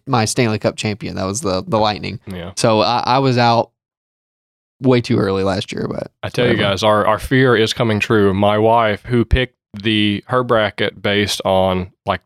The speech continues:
Speaker 2: the jerseys or the logo or whatever her, you know, girly system was, she is primed and looking great, her bracket still, so she may
Speaker 1: It is
Speaker 2: end
Speaker 1: what
Speaker 2: up
Speaker 1: it is.
Speaker 2: winning, uh,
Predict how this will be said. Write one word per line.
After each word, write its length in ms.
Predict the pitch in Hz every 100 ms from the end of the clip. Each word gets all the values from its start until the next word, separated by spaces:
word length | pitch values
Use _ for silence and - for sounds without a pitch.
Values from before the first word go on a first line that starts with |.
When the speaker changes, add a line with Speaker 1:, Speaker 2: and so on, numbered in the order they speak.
| _
Speaker 2:
the 80 | 92
jerseys 800 | 95 95 104 98 104 101 98 95
or 80 |
the 80 | 87
logo 400 | 90 101 101 101
or 140 | 98 95
whatever 400 | 98 98 95 95
her, 260 | 95 92
you 100 | 98
know, 140 | 90 90
girly 300 | 101 101 95
system 340 | 101 95 95
was, 300 | 95 98 -
she 520 | - - 117 107 107
is 300 | 104 110 107 104 _ _ _ _ _
primed 540 | - 123 117 107 104 101
and 160 | 107
looking 300 | 113 110 107
great, 420 | 104 110 107 101 98
her 100 | 107
bracket 400 | 104 98 90 92
still, 320 | - 90 90
so 320 | - 90 87 - _ _ - - - _
she 160 | - 127
may 420 | 120 123 131 127
Speaker 1:
It 180 | 120 120
is 100 | 113
Speaker 2:
end 80 | 127
Speaker 1:
what 100 | 117
Speaker 2:
up 60 |
Speaker 1:
it 100 | 107 107
is. 40 |
Speaker 2:
winning, 440 | 110 104 95 90
uh, 340 | 92 90 87